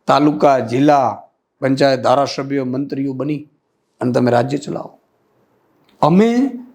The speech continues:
પ્લેટફોર્મ આપવા માટે આવ્યા છીએ અને અરવિંદજીએ અમને પ્લેટફોર્મ આપ્યું છે. અમે અરવિંદજીનો આભાર માનીએ છીએ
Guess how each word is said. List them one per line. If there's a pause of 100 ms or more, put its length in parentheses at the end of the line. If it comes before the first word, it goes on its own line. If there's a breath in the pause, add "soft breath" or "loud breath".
(160)
પ્લેટફોર્મ (120)
આપવા
માટે
આવ્યા
છીએ (380 soft breath)
અને
અરવિંદજીએ
અમને
પ્લેટફોર્મ
આપ્યું
છે.
અમે
અરવિંદજીનો
આભાર
માનીએ
છીએ